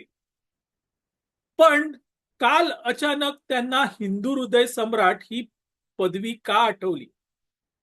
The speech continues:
आणि आपले वडील का आठवले, हा प्रश्न आहे. त्याचं कारण सोपं आहे मित्रांनो, विधानसभा निवडणूक आता तोंडावर आहे.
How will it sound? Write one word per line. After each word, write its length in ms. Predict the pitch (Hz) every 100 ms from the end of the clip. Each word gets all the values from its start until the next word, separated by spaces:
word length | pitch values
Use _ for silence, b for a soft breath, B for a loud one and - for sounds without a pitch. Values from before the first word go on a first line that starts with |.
| _ 180
आणि 220 | 269 311 -
आपले 400 | 214 240 - 285 294 208
वडील 380 | 208 285 311
का 160 | 294 269
आठवले, 720 | 262 240 226 240 226 208 226 -
हा 260 | - 196
प्रश्न 440 | 208 - 175 - 131
आहे. 80 | - _ _ _ _ _ _ _ _ -
त्याचं 260 | 220 285
कारण 520 | 262 - 214 254 294
सोपं 420 | 285 262 254 - 240
आहे 100 | 220
मित्रांनो, 640 | 214 214 196 180 160 165 _ _ _ _ _
विधानसभा 840 | 147 185 220 240 254 - 220 220 226
निवडणूक 800 | 208 180 185 214 208 180 185 - -
आता 360 | 165 160 196
तोंडावर 720 | 208 - 160 147 151 156 135
आहे. 160 | 104